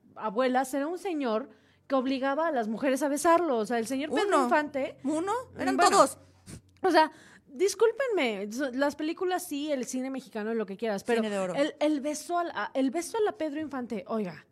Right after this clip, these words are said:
Speaker 1: el beso a la Pedro Infante no era consensuado, o sea, entonces también esta idea de, "Es que te está con-, cortejando, es que es"
Speaker 2: Déjate, eres muy payasa.
Speaker 1: Ándale.
Speaker 2: Ay, no, así nadie te va a querer,
Speaker 1: No,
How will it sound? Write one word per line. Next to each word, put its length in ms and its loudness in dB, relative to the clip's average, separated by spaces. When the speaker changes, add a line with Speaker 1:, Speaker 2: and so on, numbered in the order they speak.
Speaker 1:
el 140 -6
beso 200 -6
a 100 -2
la 60 -8
Pedro 240 -2
Infante 420 -2
no 100 2
era 260 2
consensuado, 720 -2
o 140 -6
sea, 360 -4
entonces 360 -4
también 300 -6
esta 180 -8
idea 180 -2
de, 220 -2
"Es 220 -10
que 100 -12
te 100 -12
está 280 -10
con-, 180 -10
cortejando, 800 -4
es 260 -2
que 540 -2
es" 60 -6
Speaker 2:
Déjate, 460 -6
eres 200 -2
muy 180 -2
payasa. 500 -8
Speaker 1:
Ándale. 500 -2
Speaker 2:
Ay, 220 -4
no, 300 -2
así 280 -4
nadie 280 -4
te 120 -4
va 120 -4
a 60 -10
querer, 220 -2
Speaker 1:
No, 60 2